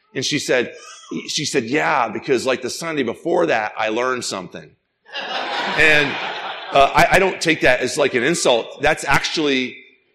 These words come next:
that's super good insight on her. Like, I can stand up here and talk for forever and say, like, all the super <laughs> wise stuff that I've got in my head. And you could walk out and be like, "Okay, that was a nice Aaron Miller hour."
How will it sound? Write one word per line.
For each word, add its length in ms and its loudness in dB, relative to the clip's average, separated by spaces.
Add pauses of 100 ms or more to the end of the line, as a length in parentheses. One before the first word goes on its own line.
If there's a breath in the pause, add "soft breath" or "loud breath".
(640)
that's 200 -2
super 320 0
good 160 2
insight 380 2
on 120 -6
her. 180 -2
Like, 200 2
I 100 4
can 160 0
stand 300 -2
up 100 -2
here 180 -4
and 140 -4
talk 320 2
for 100 0
forever 540 2 (320 loud breath)
and 180 -4
say, 540 2
like, 320 -2
all 200 4
the 100 -6
super 340 -2
<laughs> 0 -
wise 320 -2
stuff 240 0
that 100 -4
I've 180 0
got 200 0
in 80 -10
my 160 -2
head. 300 -2 (480 loud breath)
And 160 0
you 100 4
could 160 2
walk 240 4
out 200 4
and 100 -6
be 80 0
like, 280 0 (1080)
"Okay, 500 -6 (380)
that 100 -6
was 220 0
a 60 -6 (260)
nice 500 -8
Aaron 220 -4
Miller 240 2
hour." 360 -2